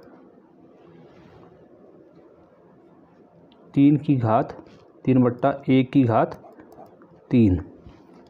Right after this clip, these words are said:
तो यानी एक की घात का मान एक ही होगा, तो तीन की घात तीन,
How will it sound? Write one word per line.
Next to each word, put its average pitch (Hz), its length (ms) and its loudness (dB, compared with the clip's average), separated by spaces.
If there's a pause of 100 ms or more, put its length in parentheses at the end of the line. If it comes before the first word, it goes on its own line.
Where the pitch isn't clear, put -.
(880)
तो 123 60 0
यानी 131 300 2 (320)
एक 123 180 0
की 139 120 2
घात 117 220 0
का 123 100 -2
मान 117 220 0
एक 107 160 0
ही 127 80 0
होगा, 120 220 0
तो 131 140 -4
तीन 123 240 0
की 123 140 0
घात 117 240 -2
तीन, 139 220 0